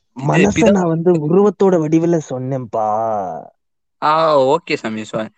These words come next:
Speaker 2: இந்த பாட்டோட அர்த்தம் உங்களுக்கு
Speaker 1: பேன்கேக் மேல
Speaker 2: புரியுதா?
Speaker 1: திராட்சை பழம்.
Speaker 2: பேன்கேக் மேல திராட்சை பழம். ஓகே, சாமி, இதை நோட் பண்ணிக்கிறேன். எனக்கு
Speaker 1: தம்பி,
Speaker 2: புரியுறப்போ உங்களுக்கா?
Speaker 1: பந்துப்பா, பந்து.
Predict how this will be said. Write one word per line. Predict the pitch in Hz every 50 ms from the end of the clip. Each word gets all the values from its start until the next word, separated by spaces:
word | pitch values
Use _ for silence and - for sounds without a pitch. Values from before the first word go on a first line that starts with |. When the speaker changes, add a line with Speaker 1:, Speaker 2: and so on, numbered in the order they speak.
| _ _ -
Speaker 2:
இந்த | 151 156 151 -
பாட்டோட | - 160 202 214 - 208
அர்த்தம் | 202 170 165 170
உங்களுக்கு | 196 185 175 156 143 - 175 170
Speaker 1:
பேன்கேக் | - 117 113 113
மேல | 120 135 151 165
Speaker 2:
புரியுதா? |
Speaker 1:
திராட்சை | 160 123 110 117 127 - - - 143 131
பழம். | 120 110 98 85 80 - _ _ _ _ _ _ _ _ _ _ _ _ _ _ _ _ _ _ _ _ -
Speaker 2:
பேன்கேக் | 135 127 147 170 180 180 - 170 170 170 _ _
மேல | 127 123 139 175 - _ -
திராட்சை | 131 120 123 127 - - - -
பழம். | - - - - _ _ _ _ _ 554 571 587 587 587 622 640 640 587 571 554 587 - - - 403 427 403 403 392 - - - - - - - - _ 330 - _ - - - 587 571 _ _ _ _ _ _ _ _ _ _ _ _ _ _ _ _ _ _ -
ஓகே, | 151 180 185 - 165 143
சாமி, | 135 131 127 123 123
இதை | 123 127 131
நோட் | 147 175 175 -
பண்ணிக்கிறேன். | 143 131 117 - 120 135 196 - _ _ _ _ _ _ _ _ _ _ _ _ _ _ _ _ _ _ _ _ _ _ _
எனக்கு | - 131 131 120 - -
Speaker 1:
தம்பி, | 175 170 190
Speaker 2:
புரியுறப்போ | 170 156 147 139 123
உங்களுக்கா? | - 151 143 98 90 - - _ _ _ - _ _ _ _ _ _ _ _ _ _ _ _ _ _ _ _ - 135 131
Speaker 1:
பந்துப்பா, | 147 151 180 208 208 180 190 156 - - - 170 160 143
பந்து. | 139 139 143 160 175 165 151 123 98